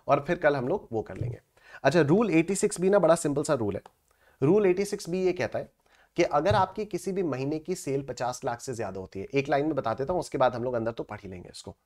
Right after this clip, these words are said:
ठीक है, जैसे सेवनटीन फ़ाइव बता दिया एक लाइन में, उसके बाद अंदर अंदर पढ़ते गए। एटी सिक्स बी में क्या होता है, एटी सिक्स बी का बड़ा सिंपल सा फंडा है।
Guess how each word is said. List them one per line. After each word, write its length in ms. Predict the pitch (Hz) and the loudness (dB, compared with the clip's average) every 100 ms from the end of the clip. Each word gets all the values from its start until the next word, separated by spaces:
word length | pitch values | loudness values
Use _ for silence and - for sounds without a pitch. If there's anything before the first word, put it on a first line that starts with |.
| - | -8
ठीक 120 | - 175 | -2 0
है, 60 | |
जैसे 220 | 135 135 | 0 -4
सेवनटीन 380 | 139 127 127 143 | -2 -2 -2 -4
फ़ाइव 200 | 139 139 | 0 0
बता 200 | 131 131 | 2 0
दिया 160 | 131 131 | 2 -2
एक 100 | 127 | -2
लाइन 160 | 120 | -4
में, 80 | 110 | -4
उसके 180 | 107 - | -6 -2
बाद 180 | 120 117 | -2 0
अंदर 200 | 120 117 | -2 -4
अंदर 200 | 120 117 | -4 -6
पढ़ते 340 | - 110 120 | -6 -10 -12
गए। 120 | 107 - _ - - - - - _ _ _ _ | -14 -20 _ -20 -20 -20 -20 -20 _ _ _ _
एटी 280 | 151 156 220 | 0 2 0
सिक्स 240 | 214 262 143 | -2 -4 -2
बी 200 | 165 233 | -2 0
में 120 | 226 | 2
क्या 140 | 185 | 6
होता 180 | 120 113 | 6 4
है, 160 | 180 _ _ _ - | -2 _ _ _ 0
एटी 220 | 165 214 | 0 0
सिक्स 220 | 247 202 | -4 -4
बी 120 | 170 | -4
का 120 | 196 208 | 0 4
बड़ा 160 | 196 | 4
सिंपल 280 | 208 185 180 | 2 0 0
सा 120 | 190 | -4
फंडा 260 | 151 107 90 | -4 -6 -6
है। 140 | - | -12